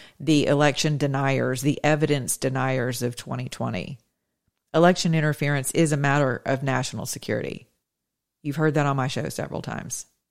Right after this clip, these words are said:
And I still stand by that. So I would love to see Tamara, um, you know, have some justice in that. But she came in last night and said, "I would love for President Trump to have his Twitter account back.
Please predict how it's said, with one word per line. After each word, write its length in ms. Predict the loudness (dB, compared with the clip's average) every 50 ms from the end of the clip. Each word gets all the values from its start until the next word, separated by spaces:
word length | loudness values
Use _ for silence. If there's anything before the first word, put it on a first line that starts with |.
| _ _ _ _ _ _ _ _ _ _ _ _ _ _ -6
And 140 | -2 -2
I 60 | 0 0
still 220 | 0 0 0 -2
stand 300 | 0 0 0 0 2 2
by 140 | 2 2 2
that. 300 | 2 0 0 0 0 0
So 340 | 2 4 4 4 4 2 2
I 120 | 2 2
would 120 | 2 2 0
love 340 | 0 2 4 4 2 2 0
to 120 | -2 -2
see 340 | -2 0 0 -2 -2 -2 -4
Tamara, 600 | -6 -6 -4 -2 0 0 2 2 2 0 -2 -6 -8 _ _ _ _ _ _ _ _ _ _ _ _ _ -4
um, 480 | -2 0 0 0 -2 -4 -8 -12 -14 -16 _ _ _ _ _
you 140 | -2 0 2
know, 120 | 2 2
have 200 | 0 0 0 0
some 140 | -2 -2 0
justice 760 | 2 2 2 2 0 -2 -2 -2 -2 -4 -6 -6 -8 -10 -12 _ _ _
in 200 | -6 -4 -2 0
that. 380 | 0 2 2 0 -2 -4 -10 _ _ _ _ _ _ _ 0
But 100 | 0 2
she 160 | 4 2 2
came 220 | 2 2 4 6 6
in 100 | 6 6
last 260 | 6 4 4 4 4
night 280 | 4 4 4 4 2
and 100 | 0 -2
said, 340 | 0 2 4 6 6 4 2 -2 _ _ _ _ _ _ _ _ _ _ _ _ _ _
"I 100 | 4 4
would 140 | 6 6 8
love 220 | 8 8 6 6
for 140 | 4 2 2
President 420 | 4 4 4 4 4 0 0 0
Trump 240 | 0 0 -2 0 0
to 60 | 0
have 160 | 0 2 2 2
his 100 | 0 0
Twitter 300 | 0 0 2 2 2 2
account 340 | 0 0 -2 -2 -2 -2
back. 340 | -2 -2 -2 -2 -4 -6 _